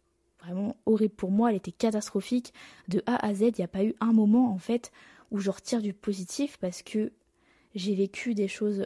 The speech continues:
horribles avec, euh, cette personne, mais, euh, j'ai vécu des choses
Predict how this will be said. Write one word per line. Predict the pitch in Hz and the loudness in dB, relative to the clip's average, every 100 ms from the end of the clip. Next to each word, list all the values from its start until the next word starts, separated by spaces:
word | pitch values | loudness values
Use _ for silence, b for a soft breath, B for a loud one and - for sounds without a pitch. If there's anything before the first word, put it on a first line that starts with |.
| - | 0
horribles | 208 196 269 220 196 _ _ - | 0 2 0 0 -4 _ _ -6
avec, | 190 190 190 - | -2 -2 -4 -6
euh, | 185 180 180 | -6 -4 -8
cette | - 180 | -10 -10
personne, | - 175 - 226 269 277 B B B - | -8 -8 -2 2 2 0 B B B 0
mais, | 208 214 208 | 4 4 4
euh, | 202 202 196 202 220 _ _ 254 | 4 2 0 -2 -6 _ _ -8
j'ai | 214 214 214 214 214 | -4 -2 0 0 -2
vécu | 190 202 - 269 | -4 -6 -4 0
des | 220 | 0
choses | 214 262 285 277 220 | 0 0 2 2 0